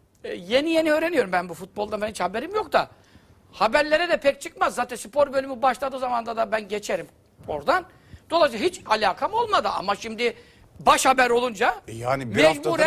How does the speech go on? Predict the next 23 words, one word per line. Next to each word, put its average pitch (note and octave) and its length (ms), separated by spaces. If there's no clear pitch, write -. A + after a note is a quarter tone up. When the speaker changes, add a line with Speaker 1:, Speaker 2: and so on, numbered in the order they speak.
Speaker 2:
haftadır D4 220
Speaker 1:
öbür D#4+ 120
önemli D4+ 360
haberlere C#4+ 480
geçinceye C4 520
kadar G3+ 280
dinlemek F4+ 480
du-, F4 160
zorunda F4 360
kalıyoruz F#3 480
yani. C#3+ 220
Zorunda D#4+ 380
kalırken C#4+ 480
de F#4 80
bir E4+ 60
şeyler F4+ 260
öğrenmeye F#4 420
çalışıyoruz B3 520
ama F#4 300
mesele C#4 460
ne? B3+ 200
Yani F3 280
burada C#4 440